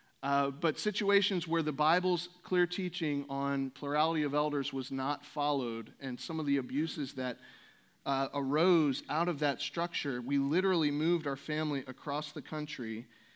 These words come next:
in order to be a part of a church where this was the model of governance because of some of the things that we saw the church suffer because there was a, a, a, a, not a desire to follow the New Testament's teaching on this matter.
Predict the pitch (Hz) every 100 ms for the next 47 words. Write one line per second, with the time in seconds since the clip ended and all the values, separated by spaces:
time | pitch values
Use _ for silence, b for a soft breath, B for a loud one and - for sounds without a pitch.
0 | b 139 135 147 160 165 151 147 139 -
1 | 143 143 135 - 139 131 139 127 135 -
2 | 131 127 131 127 123 120 135 131 117 113
3 | 127 - 123 120 - 139 131 127 151 143
4 | 139 131 120 127 - 135 135 131 B B
5 | B 127 123 151 139 - - 180 180 -
6 | 95 - _ b b b b _ 131 -
7 | 139 143 139 131 127 123 123 107 123 120
8 | 127 117 - _ _ - 135 127 143 143
9 | 139 147 143 139 123 135 135 131 135 131
10 | 139 127 131 - 185 180 113 101 98 -
11 | 92 -